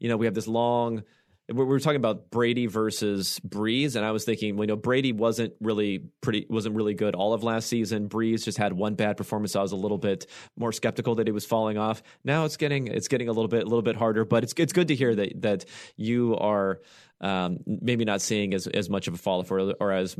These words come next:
or more skeptical for that one. Is there any, anything else that jumps out at you for the week?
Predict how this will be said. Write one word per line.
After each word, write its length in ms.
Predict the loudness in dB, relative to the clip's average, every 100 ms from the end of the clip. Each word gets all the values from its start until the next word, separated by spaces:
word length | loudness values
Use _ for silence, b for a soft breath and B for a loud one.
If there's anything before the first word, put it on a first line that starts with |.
| -6
or 240 | -2 -2
more 180 | 0 -2
skeptical 600 | -2 -2 -2 -2 -2 -2
for 120 | -2 0
that 200 | 0 0
one. 100 | -2
Is 40 |
there 100 | 0 0
any, 260 | 0 0
anything 340 | 0 0 0 0
else 180 | 0
that 120 | 0 0
jumps 260 | 0 0
out 160 | 2 2
at 60 |
you 140 | 2 0
for 120 | 0
the 120 | 0
week? 340 | 0 -2 -6